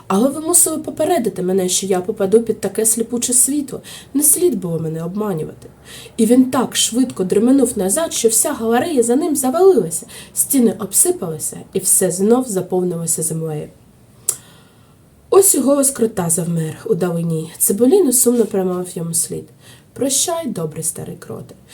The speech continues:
Світ не такий великий, і ми ще зустрінемося. Тоді я віддячу тобі за доброту". Так Цибуліно розу-,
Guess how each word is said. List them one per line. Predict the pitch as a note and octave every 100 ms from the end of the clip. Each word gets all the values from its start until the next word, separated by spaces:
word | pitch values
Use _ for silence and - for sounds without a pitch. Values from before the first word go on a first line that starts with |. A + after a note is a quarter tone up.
| - -
Світ | - C4 F4+ D4+
не | C4+
такий | C4+ B3+ C#4
великий, | F#3+ D#3+ D#3 - -
і | A#3+
ми | C4
ще | B3+ B3+
зустрінемося. | A#3+ - A3+ F#3 D#3 - - - -
Тоді | G#3+ G#3 D4
я |
віддячу | G#3 E3+ E3+ E3+ - -
тобі | E3+ D3+
за | E3
доброту". | - - - - - - - - - - -
Так | C#4 F4
Цибуліно | - F3 F3 G#3 G3
розу-, | E3+ E3